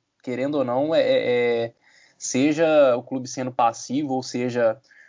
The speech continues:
com o clube se posicionando de maneira mais firme, isso, isso vai gerar consequências. Agora a questão é qual, qual o tamanho dessa consequência que vai, que vai acabar gerando, né?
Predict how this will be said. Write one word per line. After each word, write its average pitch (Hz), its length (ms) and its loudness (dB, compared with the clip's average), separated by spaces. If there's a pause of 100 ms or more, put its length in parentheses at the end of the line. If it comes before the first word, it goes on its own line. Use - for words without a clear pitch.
(120)
com 120 140 -6
o 117 40 -8
clube 123 480 2
se - 140 -6
posicionando 123 800 0
de 120 80 -4
maneira 120 320 2
mais 113 300 -2
firme, 165 340 -2
isso, 170 520 2
isso 143 200 -4
vai 139 220 4
gerar 135 680 4 (560)
consequências. 151 1040 -4
Agora 160 300 0
a 170 40 -4
questão 180 360 -4
é 160 80 2
qual, 147 340 4
qual 170 180 2
o 180 40 -6
tamanho 170 400 0
dessa 139 220 -6
consequência 127 540 -6
que - 100 -20
vai, 147 400 2
que 139 100 -12
vai 131 100 2
acabar 143 360 2
gerando, 127 420 -4
né? 120 140 -8